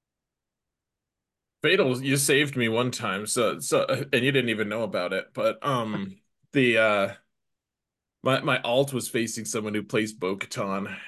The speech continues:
and I was like, "I, I don't know what I have left. Like, I, I just don't have that much left. She's just gonna kill everything that I do have left." And someone was like, "Oh,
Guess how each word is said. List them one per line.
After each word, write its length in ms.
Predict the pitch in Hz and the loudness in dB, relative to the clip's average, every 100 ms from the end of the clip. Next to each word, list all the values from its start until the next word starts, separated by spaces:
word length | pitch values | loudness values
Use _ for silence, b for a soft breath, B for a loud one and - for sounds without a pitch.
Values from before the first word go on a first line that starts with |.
| - | -6
and 140 | 117 101 | -4 0
I 80 | 113 | -2
was 120 | 95 | -2
like, 180 | 80 - | -4 -2
"I, 200 | 101 80 - _ - | -4 -6 -14 _ -8
I 160 | 82 78 | -6 -6
don't 200 | 76 82 | -10 -12
know 120 | 82 | -8
what 100 | 76 | -6
I 100 | 82 | -6
have 300 | - 64 - | -6 -8 -6
left. 420 | 85 92 - - - - | -6 -6 -10 -18 -20 -12
Like, 280 | - 95 95 | -8 -8 -6
I, 80 | 82 | -6
I 40 | |
just 420 | 71 82 80 69 - | -6 -4 -6 -6 -8
don't 140 | 95 | -6
have 160 | 104 76 | -8 -6
that 120 | 78 | -8
much 260 | 87 76 - | -8 -8 0
left. 300 | 107 92 - | 0 0 -8
She's 220 | - 92 - | -12 -12 -14
just 160 | - | -12
gonna 160 | - 95 | -12 -12
kill 240 | - 104 | -4 -2
everything 480 | 101 98 - 101 107 | -2 -4 -8 -8 -8
that 120 | 120 | -4
I 80 | 90 | -4
do 160 | 98 127 | 0 0
have 180 | 104 98 | 0 0
left." 280 | 85 - | -2 -4
And 100 | 104 | -12
someone 260 | - 101 101 | -6 -4 -2
was 160 | 95 98 | -2 -2
like, 260 | 82 - | -2 0
"Oh, 320 | 117 170 82 | 2 2 0